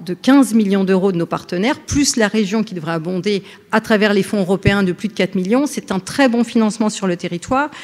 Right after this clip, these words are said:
et sachez que nous en ferons bon usage sur les projets de deux mille vingt-quatre. Et là,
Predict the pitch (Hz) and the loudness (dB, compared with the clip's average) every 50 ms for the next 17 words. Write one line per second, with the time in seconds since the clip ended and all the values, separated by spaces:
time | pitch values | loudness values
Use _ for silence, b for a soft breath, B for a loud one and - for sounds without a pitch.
0 | B B B B 220 214 - - 240 226 - 277 262 262 247 226 190 - 185 175 | B B B B 0 0 2 2 0 2 2 0 0 2 0 -2 0 0 -4 -4
1 | - - - 196 180 170 156 156 170 247 320 330 294 247 190 165 160 160 156 185 | -6 -8 -6 -4 -4 -4 -4 0 2 2 4 6 4 4 4 2 0 0 2 2
2 | 233 294 - - B B B B B B - - 262 269 240 226 226 - 220 202 | 0 -2 -4 -8 B B B B B B -2 4 4 6 6 4 4 4 2 4
3 | - 302 247 214 240 247 269 240 190 185 170 - - - - 202 220 311 | 4 2 2 4 4 6 6 4 4 0 -2 -2 -6 -10 -6 -2 0 2